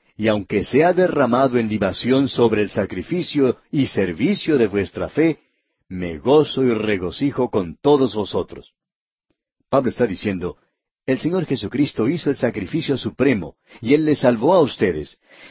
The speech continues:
Y yo quiero que sus vidas manifiesten el hecho de que ustedes están sirviendo a un Salvador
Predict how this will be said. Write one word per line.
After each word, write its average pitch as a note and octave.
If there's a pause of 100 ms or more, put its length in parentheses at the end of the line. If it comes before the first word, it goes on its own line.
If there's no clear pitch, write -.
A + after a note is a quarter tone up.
Y C3+
yo F3+
quiero G#3+
que E3
sus G2+
vidas D3+
manifiesten A#2+
el G2+
hecho C#3
de B2
que A2
ustedes C#3+
están C#3
sirviendo B2+
a C3
un B2+
Salvador G#2+